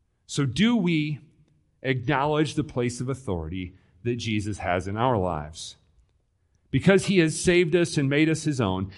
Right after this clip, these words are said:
he is Lord. But do we put him in the primary place in our lives?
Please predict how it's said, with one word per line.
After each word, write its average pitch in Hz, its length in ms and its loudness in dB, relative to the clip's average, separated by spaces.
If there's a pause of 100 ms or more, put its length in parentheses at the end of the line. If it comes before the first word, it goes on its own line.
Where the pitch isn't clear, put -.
(160)
he 214 380 4
is 170 580 2
Lord. 151 720 4 (1120)
But 160 100 6
do 214 100 4
we 247 140 6
put 262 300 6
him 180 200 6
in 156 100 2
the 147 60 0
primary 196 640 -2
place 117 380 0
in 156 100 -2
our 156 80 -2
lives? 156 480 0